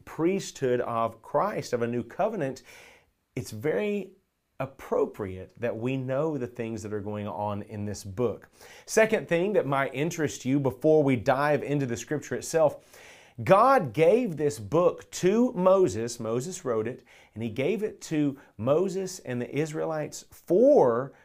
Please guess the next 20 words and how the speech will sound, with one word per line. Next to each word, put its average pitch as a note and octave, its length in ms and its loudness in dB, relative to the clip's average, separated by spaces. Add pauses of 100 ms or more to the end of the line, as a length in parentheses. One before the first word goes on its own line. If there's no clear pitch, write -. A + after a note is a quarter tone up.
(140)
the B2 120 0
Levites, B2+ 640 -4
the - 80 -12
priesthood. C3+ 1200 -8 (260)
He - 140 -8
gave D#3+ 240 0
it - 120 -8
to C#3+ 120 -6
them B2+ 200 -6
at C#3+ 260 -12
the A2+ 200 -10 (300)
foot - 640 -8
of G#2+ 160 -10
Mount A#2+ 260 -8
Sinai. C3 720 -8
<laughs> - 0 -
So B2+ 240 -8
they D3 220 -2
were D3 280 -4 (440)
looking C3 800 -6